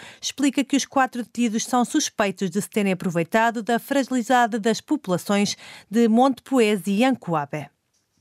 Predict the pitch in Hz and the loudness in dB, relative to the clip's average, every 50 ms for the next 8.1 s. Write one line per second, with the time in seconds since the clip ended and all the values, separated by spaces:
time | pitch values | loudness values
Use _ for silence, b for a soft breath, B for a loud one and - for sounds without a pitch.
0 | _ _ _ _ b b b b b b b b b b b b b 269 254 285 | _ _ _ _ b b b b b b b b b b b b b 0 0 2
1 | 262 277 269 277 269 - - 285 262 - 277 262 262 226 247 - 262 254 233 254 | 2 4 2 2 0 0 0 0 0 2 2 0 0 0 -4 -4 -2 0 0 0
2 | 247 - 214 202 - 220 202 202 - - - 220 202 202 - - - 202 180 202 | 0 -2 -4 -6 -4 -4 -6 -6 -6 -4 -2 0 0 0 -2 -2 -2 -2 0 -2
3 | 196 185 - - - 208 196 185 - - - 190 175 185 214 240 254 247 262 233 | -2 -4 -6 -4 -2 -2 -2 -2 -4 -4 -4 -4 0 0 2 2 2 0 -2 -4
4 | 214 269 277 - - - 269 262 269 254 254 - 254 254 247 220 240 208 - 285 | -2 -4 -4 -4 -4 -6 -2 0 0 0 2 2 2 2 2 2 -2 -4 -4 -4
5 | - - 254 226 226 - 220 208 208 185 196 208 196 196 214 214 208 208 208 202 | -2 0 0 0 0 2 2 2 2 0 0 -4 -2 2 2 2 2 2 0 -4
6 | 208 185 202 196 - 233 226 214 214 196 - - - 277 294 285 262 277 233 180 | -6 -4 -4 -4 0 0 0 0 0 -2 -6 -4 -2 0 2 2 2 2 2 2
7 | 214 202 220 226 226 220 - 185 165 - 220 214 214 - 185 175 185 190 190 - | 0 2 4 2 2 2 0 -6 -4 -2 -2 -2 0 -2 -2 -2 0 0 -2 -4
8 | - | -4